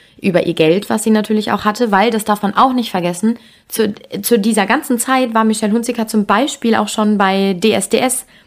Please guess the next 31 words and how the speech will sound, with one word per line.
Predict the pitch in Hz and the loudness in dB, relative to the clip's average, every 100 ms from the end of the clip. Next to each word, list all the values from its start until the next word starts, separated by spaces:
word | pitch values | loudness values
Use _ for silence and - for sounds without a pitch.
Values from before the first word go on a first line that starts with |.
| - | -4
das | 226 | -2
was, | 226 226 | -2 -2
was | 214 | 0
wir | 214 | 0
von | 202 220 | -2 -4
früher | 185 196 233 220 | -4 -2 0 2
kennen. | 214 240 214 | 0 0 0
Ich | 185 | 0
glaube, | 202 220 | -2 -2
es | 208 | 0
war | 202 | -4
zwischen | - 208 214 | -4 -6 -6
zweitausend | - 202 208 220 226 | -4 -4 -2 -2 0
und | 202 | 0
zweitausendvier, | - 208 208 190 - 247 285 294 | -2 -2 -2 -6 -2 0 2 2
nee, | 214 | 0
zweitausendzwei | - 233 196 196 202 233 | 0 -2 -2 -4 -2 0
und | 226 | -2
zweitausendvier | 208 196 185 - 233 277 285 - _ _ | -6 -6 -8 -6 -2 -2 -4 -18 _ _
hat | - 220 | -2 0
sie | 233 | 2
Deutschland | 220 220 214 | 0 0 0
sucht | 208 | 0
den | 214 | 0
Superstar | 208 226 220 185 | -2 -2 -2 -2
moderiert. | 175 175 165 151 151 - - - - | -2 -2 -4 -6 -8 -14 -20 -20 -4
Und | 202 202 453 | 0 0 -2
da | - 185 185 | 0 2 4
war | 185 | 2
sie | 220 | 4
natürlich | 214 196 208 196 196 | 2 2 0 0 -2